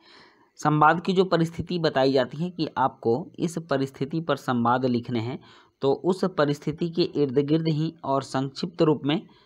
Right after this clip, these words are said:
संवाद लिखने चाहिए। इससे, अ, और इसमें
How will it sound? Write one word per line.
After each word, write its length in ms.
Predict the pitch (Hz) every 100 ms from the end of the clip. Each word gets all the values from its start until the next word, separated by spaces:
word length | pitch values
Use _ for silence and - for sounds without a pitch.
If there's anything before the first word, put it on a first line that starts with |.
| _ -
संवाद 600 | 143 131 135 156 202 - _ _ -
लिखने 340 | 123 127 156
चाहिए। 520 | 160 151 160 180 214 - _ _ _ _ _ _ _ _ _ _ _ _ _ _ _ _ _ _ _ _ _ _ _ -
इससे, 680 | 185 220 208 233 220 214 -
अ, 260 | 160 160 156 - - _ _ _
और 220 | 165 180 170
इसमें 360 | 175 196 196